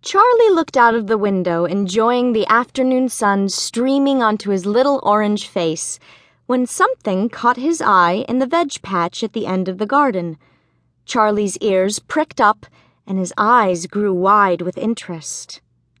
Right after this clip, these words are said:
"Monkey Dog, can you come up here a minute?" Charlie said, looking over at his friend who was reading on the sofa. "What is it?" Monkey Dog asked. "Just come up here and have a look,"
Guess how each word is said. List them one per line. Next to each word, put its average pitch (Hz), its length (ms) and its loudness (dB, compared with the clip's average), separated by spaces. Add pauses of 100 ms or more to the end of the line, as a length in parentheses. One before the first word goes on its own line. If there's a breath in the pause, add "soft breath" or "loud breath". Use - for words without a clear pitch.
(800)
"Monkey 359 420 4
Dog, 208 320 4
can 269 140 0
you 339 100 2
come 508 200 4
up 466 140 4
here 440 220 2
a 427 100 4
minute?" 440 300 2 (1000)
Charlie 190 340 0
said, 190 320 -2
looking 202 400 -2
over 190 220 0
at 185 100 0
his 185 160 -6
friend 202 340 -2
who 208 120 -4
was 185 180 -4
reading 202 380 -2
on 175 160 -4
the 180 80 -6
sofa. - 500 -4 (1080)
"What 294 200 -4
is 415 160 0
it?" 208 220 -2 (600)
Monkey 196 320 -4
Dog 180 300 0
asked. 185 600 -4 (580)
"Just 440 240 0
come 359 240 4
up 403 120 2
here 349 200 2
and 311 100 2
have 262 180 4
a 302 60 2
look," 254 600 2